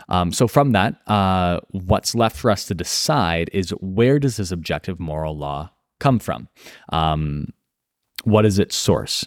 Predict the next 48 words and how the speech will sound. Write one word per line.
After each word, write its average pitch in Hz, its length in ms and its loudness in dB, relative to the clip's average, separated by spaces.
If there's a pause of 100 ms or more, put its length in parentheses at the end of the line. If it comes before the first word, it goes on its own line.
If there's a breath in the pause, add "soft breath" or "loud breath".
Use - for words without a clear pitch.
There's - 180 0
two - 160 4
kind 117 180 4
of 92 200 0
big 92 180 0
theories 90 240 2
about 82 240 0
this. 143 300 0
Obviously, 92 560 2 (100)
Quinn, 87 320 2
you 87 160 4
and 85 100 2
I 80 280 0 (240 loud breath)
tend 95 240 4
toward 90 240 2
the 80 60 -2
theory 85 280 2
that 73 80 -2
says 80 300 0
there 80 160 2
is 78 100 -2
a 76 80 -2
creator, 85 760 2 (340 loud breath)
um, 78 240 0
a, 80 360 0 (340)
a 78 100 -6
timeless, 87 500 2
spaceless, - 440 0
immaterial 90 640 0
being 85 420 0
that 82 140 0
we 82 100 0
call 82 300 2
God, 76 520 2 (220 loud breath)
um, 78 180 2
that 80 140 2
has 85 180 -2
given 82 280 0
us 78 140 -2
this - 140 -6
morality. 82 380 0
But 156 140 -4
there's 165 160 4
another 110 260 4
major 82 300 0
theory 76 400 -4
out 67 180 -8
there. 85 300 0